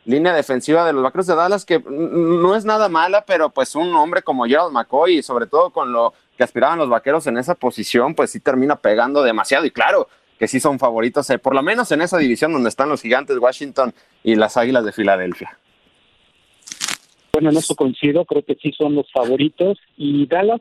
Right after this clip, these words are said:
Speaker 2: con Gerald McCoy, la verdad es que lucía una defensiva muy, muy interesante, al menos ya tenía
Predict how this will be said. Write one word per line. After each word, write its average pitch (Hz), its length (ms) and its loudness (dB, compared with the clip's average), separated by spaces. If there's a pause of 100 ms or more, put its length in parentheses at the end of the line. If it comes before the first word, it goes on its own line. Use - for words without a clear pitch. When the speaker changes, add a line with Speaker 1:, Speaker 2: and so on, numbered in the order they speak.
Speaker 2:
con 135 560 -2 (260)
Gerald 156 340 0
McCoy, 190 500 -2 (400)
la 123 80 -4
verdad 156 140 0
es - 60 -20
que 190 60 -4
lucía 156 380 -2
una 160 320 0
defensiva 131 720 -2
muy, 175 400 0
muy 156 260 0
interesante, 139 840 -2
al 139 120 -2
menos 170 240 -4
ya 170 120 0
tenía 170 520 -2